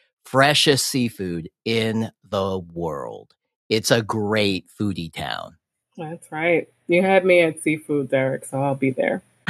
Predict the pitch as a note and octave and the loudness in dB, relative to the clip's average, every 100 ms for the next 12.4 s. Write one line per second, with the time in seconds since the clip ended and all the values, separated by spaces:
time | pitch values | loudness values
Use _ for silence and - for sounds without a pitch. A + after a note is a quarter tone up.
0 | - - - D3+ - - - - - - | 2 2 0 -2 -2 -4 -6 -10 -12 -2
1 | G3+ - D3 C3+ D3 C#3 D3 C#3+ C3 A2 | 0 4 4 8 6 8 6 8 6 4
2 | A#2 B2+ B2+ B2 - _ _ A#2 B2+ B2+ | 4 6 6 4 0 _ _ 2 6 8
3 | B2+ B2+ B2 B2 C3+ - C3+ A2+ G#2+ G#2 | 8 6 4 4 2 4 4 4 0 -2
4 | G2+ G2+ - _ G#2+ G#2+ G#2 - B2+ B2+ | 0 -2 -6 _ -2 -2 -2 2 4 6
5 | B2 B2 A#2+ A2+ C3 - C#3+ C3+ C3+ - | 6 6 6 4 2 2 2 4 2 -2
6 | - _ _ B2+ B2+ - A#2+ A2+ A2+ - | -10 _ _ 2 4 4 6 6 4 2
7 | F#3+ F#3+ - F3 C4 D4+ _ B2 A#2+ A#2+ | 0 0 0 2 2 0 _ 2 4 4
8 | A2+ - A#2 A#2 A2+ A2 G#2+ G#2+ A#2+ A3+ | 2 2 2 2 2 0 0 -2 -2 -4
9 | - _ _ _ A2+ A#2+ A2 A2 C#3+ B2 | -8 _ _ _ 2 4 4 2 4 4
10 | - A2+ A2 B2 E3 D#3+ G3 - _ - | 2 0 0 4 4 4 0 -10 _ -8
11 | - A2+ A2 A2 A2 A2+ - - F#3+ G#3+ | -2 0 2 0 0 -2 -2 0 2 2
12 | - C#3 D#3 G3 | 2 4 4 0